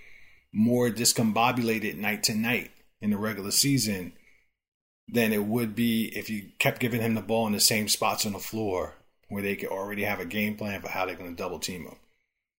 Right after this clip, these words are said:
You understand what I mean? It's one thing to go through Jalen. Jalen has to get the ball up, and it gets to R J. R J calls for a screen. He goes through the motions.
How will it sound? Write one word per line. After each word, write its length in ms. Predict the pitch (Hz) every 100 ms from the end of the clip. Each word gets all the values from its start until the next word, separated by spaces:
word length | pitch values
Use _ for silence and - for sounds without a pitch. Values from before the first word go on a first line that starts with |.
| _
You 120 | 95
understand 340 | 98 98 117 110
what 100 | 107
I 60 |
mean? 340 | 107 113 120 107
It's 160 | 98
one 200 | 95 117
thing 160 | 127 139
to 60 | 117
go 180 | 117
through 220 | 117 120 107
Jalen. 520 | 110 117 113 113 113 - - -
Jalen 320 | 92 101 113
has 140 | 120
to 60 | 113
get 140 | 117
the 60 | 107
ball 340 | 98 113 110
up, 280 | 110 110 - - _ -
and 120 | 104
it 60 | 104
gets 180 | 120 -
to 120 | -
R 240 | 120 117
J. 240 | 107 110 107
R 200 | 104 113
J 120 | 117
calls 260 | 131 120 113
for 120 | 113
a 60 |
screen. 420 | - - 120 113 110
He 100 | 110
goes 320 | 123 120 110
through 200 | 120 117
the 80 | 110
motions. 680 | 113 113 - 117 113 -